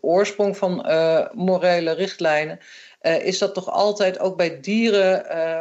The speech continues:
gelegen in het feit, het helpt je om het individuele gedrag te coördineren in de groep.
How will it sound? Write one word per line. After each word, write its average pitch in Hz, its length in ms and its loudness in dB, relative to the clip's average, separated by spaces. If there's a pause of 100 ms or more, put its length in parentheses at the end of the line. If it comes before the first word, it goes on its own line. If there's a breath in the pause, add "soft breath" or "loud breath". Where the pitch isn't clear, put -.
(100)
gelegen 180 1040 -4
in 165 160 -6
het 165 180 -10
feit, 165 380 0
het - 200 -6
helpt 196 400 -2
je - 280 0
om 180 360 -2
het - 180 -6
individuele 170 720 0
gedrag 165 420 -2
te - 120 -20
coördineren 180 640 0
in 151 100 -4
de 156 60 -6
groep. - 420 -8